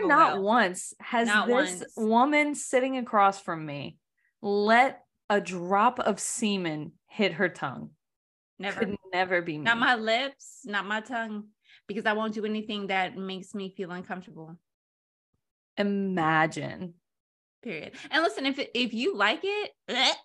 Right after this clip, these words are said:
Speaker 1: mean, <laughs> go ahead.
Speaker 2: If you like it,
Speaker 1: <laughs>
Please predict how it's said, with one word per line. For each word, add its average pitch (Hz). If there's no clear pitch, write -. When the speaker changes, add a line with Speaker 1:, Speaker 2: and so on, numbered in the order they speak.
Speaker 1:
mean, 220
<laughs> 285
go 254
ahead. 233
Speaker 2:
If 294
you 262
like 240
it, 294
Speaker 1:
<laughs> -